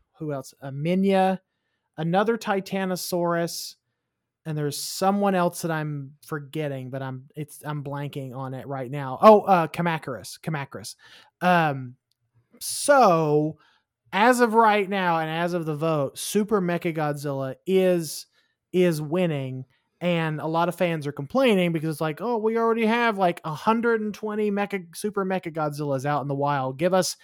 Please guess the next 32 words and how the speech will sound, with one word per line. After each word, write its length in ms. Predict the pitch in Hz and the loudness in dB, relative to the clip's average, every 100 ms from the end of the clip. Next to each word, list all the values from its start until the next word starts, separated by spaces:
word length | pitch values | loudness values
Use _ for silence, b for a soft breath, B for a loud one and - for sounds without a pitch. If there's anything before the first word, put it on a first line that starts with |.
| B B 147 | B B -6
Varan 640 | 160 160 156 160 127 110 | -2 0 0 -4 -6 -8
or 100 | 127 | -8
someone 640 | 143 190 190 175 160 151 - b b _ | 0 2 4 2 -2 -4 -10 b b _
that 200 | 170 170 | -4 -2
has 240 | 160 175 | 2 0
not 220 | 160 175 160 | 0 -2 0
had 260 | 165 147 | -2 -2
good 200 | 151 165 | -2 0
representation 1000 | 160 160 151 143 139 - 160 - 143 131 - b b b | -2 -4 -6 -6 -8 -6 -6 -4 -8 -8 -14 b b b
in 500 | 170 165 147 139 135 | -4 -2 -2 -6 -8
the, 120 | 131 151 - | -8 -10 -8
in 160 | 175 156 | -6 -4
the 80 | 147 | -4
band 280 | 156 156 | -4 -2
of, 120 | 147 131 | -4 -6
in, 240 | - 160 147 | -6 -6 -6
in 80 | 165 | -10
the 80 | 156 | -10
form 260 | - 175 156 | -6 -4 -4
of 80 | |
a 80 | 131 | -6
Bandai 460 | 123 156 151 139 139 | -6 -4 -2 -4 -4
figure 480 | 151 139 135 123 - _ _ _ _ | -4 -4 -6 -8 -12 _ _ _ _
ever, 480 | - 175 165 175 180 170 | -4 0 2 4 4 2
er, 260 | 165 160 _ _ _ _ - - | -2 -2 _ _ _ _ -12 -4
i-, 100 | 196 | -2
in 100 | 190 | 0
a 60 | 175 | 2
long 320 | 185 208 220 | 4 4 4
time, 340 | 208 196 185 175 | 2 4 2 4
or 220 | 180 170 | 2 2
if 180 | 165 | 0